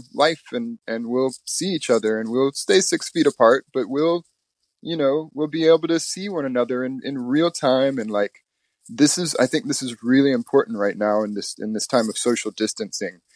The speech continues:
after, um, decades really of ideological distancing. Um, I really hope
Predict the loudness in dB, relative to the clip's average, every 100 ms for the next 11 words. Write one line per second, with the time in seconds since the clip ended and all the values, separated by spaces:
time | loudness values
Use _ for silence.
0 | -4 0 0 2 0 0 -4 -12 -8 -2
1 | 0 -2 -6 -18 _ _ _ _ 4 4
2 | 4 -2 -2 -6 -4 -6 -8 -2 0 0
3 | -2 0 2 2 2 2 2 0 -12 -12
4 | -12 -14 -16 -14 -14 -14 _ _ _ _
5 | _ -8 -4 -4 -6 -2 0 2 2 2
6 | 4 2